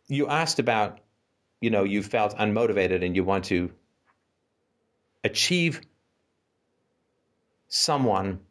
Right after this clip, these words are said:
achieve some success in life. And I'm telling you, success is connection. Now, if you aren't connected to your parents, but you think you are, I don't think you're gonna have the right ingredients for success, because you need to know the difference between being connected and not being connected.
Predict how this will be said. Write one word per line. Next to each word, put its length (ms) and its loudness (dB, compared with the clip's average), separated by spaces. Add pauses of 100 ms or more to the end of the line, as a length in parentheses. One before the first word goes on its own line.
(440)
achieve 360 0
some 200 0
success 440 0
in 120 0
life. 340 -8
And 140 0
I'm 100 0
telling 320 0
you, 100 0
success 480 0
is 100 -2
connection. 480 -4 (360)
Now, 200 0
if 200 -2
you 120 0
aren't 300 -2
connected 400 -2
to 100 -8
your 80 0
parents, 340 0
but 180 -2
you 80 4
think 320 0
you 140 2
are, 340 0 (180)
I 100 2
don't 200 0
think 260 -2
you're 100 2
gonna 200 2
have 220 -2
the 100 -2
right 320 0 (220)
ingredients 520 0
for 100 -8
success, 580 -4 (180)
because 240 2
you 80 2
need 220 0
to 80 -2
know 120 0
the 120 0
difference 420 -4
between 340 -2
being 160 2
connected 600 -2 (280)
and 160 2
not 240 0
being 160 2
connected. 500 -4